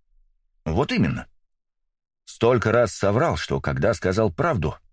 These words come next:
никто ему и не поверил. И нам надо сделать так, что, когда будет утечка и Ц Р У узнает, сколько у нас на самом деле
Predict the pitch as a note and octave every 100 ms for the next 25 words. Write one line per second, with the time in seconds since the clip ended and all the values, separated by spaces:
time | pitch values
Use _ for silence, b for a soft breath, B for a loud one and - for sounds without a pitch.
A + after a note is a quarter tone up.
0 | _ D#3+ D#3 A#3+ G3 E3 E3 D3 E2 C2+
1 | B1+ - _ _ _ _ _ _ _ _
2 | - F#2 F2+ F2 G#2 A#2+ B2 C3+ G2+ A#2
3 | B2 A2+ - D3+ - - D#3 D3+ - C2+
4 | - A#2+ E2 G#2 G2 G#2 F#2 F3 - C#2+
5 | C#2+ - F2+ G2+ G#2+ B2 A#2 A2+ D#2 C2+
6 | - F2+ E2 C#2+ D2 C#2 - F#2 F#2+ C#2+
7 | B1+ C2 D2+ D2 -